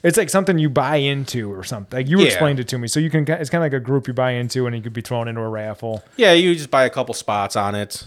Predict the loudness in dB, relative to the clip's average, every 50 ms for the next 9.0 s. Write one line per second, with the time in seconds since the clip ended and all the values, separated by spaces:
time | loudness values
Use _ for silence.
0 | -16 -12 -10 -10 -8 -8 -6 -6 -4 -4 -4 -4 -4 -4 -4 -2 0 0 2 2
1 | 2 2 0 -2 -4 -2 -2 -2 -2 0 0 0 0 0 -4 -8 -12 -10 -12 -8
2 | -2 2 2 2 2 0 -4 -14 -8 -2 2 2 2 2 0 2 4 4 6 6
3 | 4 4 4 4 4 4 4 4 4 4 4 4 2 2 2 0 0 -2 -2 -2
4 | 0 0 0 0 -4 -8 _ _ _ _ -10 -8 -8 -6 -4 -4 -4 -4 -4 -6
5 | -6 -2 0 2 2 2 0 0 -4 -4 -4 -2 -2 0 2 2 2 2 2 0
6 | 0 0 -2 -4 -4 -4 -4 -4 -4 -2 -2 -2 -2 -4 -4 -6 -6 -10 -16 -14
7 | -10 -10 -10 -10 -12 -14 -18 -20 -20 _ _ _ _ _ _ _ _ _ _ -8
8 | -4 -2 0 2 0 0 0 -2 -6 -6 -8 -12 -10 -10 -8 -8 -6 -6 -6 -8